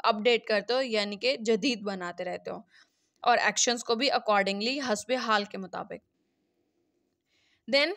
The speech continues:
रिस्क कम्युनिकेशन, रिस्क कम्युनिकेशन में आप लोग क्या करते हो कि अगर तो आप लोगों को नुकसान पहुंचा है, ठीक है, तो आप लोग उसकी जितनी भी मैनेजमेंट आपने की है उसकी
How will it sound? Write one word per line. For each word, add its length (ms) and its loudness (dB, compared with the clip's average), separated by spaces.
रिस्क 340 4
कम्युनिकेशन, 800 0
रिस्क 180 0
कम्युनिकेशन 600 0
में 100 0
आप 180 0
लोग 140 -2
क्या 160 2
करते 320 0
हो 360 0
कि 80 2
अगर 420 2
तो 140 0
आप 380 4
लोगों 260 0
को 120 2
नुकसान 500 2
पहुंचा 340 -2
है, 140 -6
ठीक 200 -4
है, 120 2
तो 60 4
आप 340 4
लोग 200 -2
उसकी 440 -2
जितनी 320 -4
भी 60 -2
मैनेजमेंट 640 0
आपने 380 2
की 260 -8
है 260 0
उसकी 420 -8